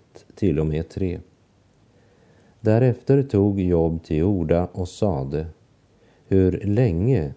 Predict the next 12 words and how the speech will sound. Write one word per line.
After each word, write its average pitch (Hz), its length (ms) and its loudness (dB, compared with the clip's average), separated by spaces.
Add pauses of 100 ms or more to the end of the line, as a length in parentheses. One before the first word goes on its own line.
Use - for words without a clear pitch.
ska 101 360 0
ni 73 220 -2
bedröva 85 880 0 (100)
min 80 420 -4
själ 85 560 -8 (840)
och 95 200 -2
krossa 92 580 0
sönder 78 640 -4
mig 73 400 -4
med 87 260 -4
era 78 340 -6
ord? 104 380 -8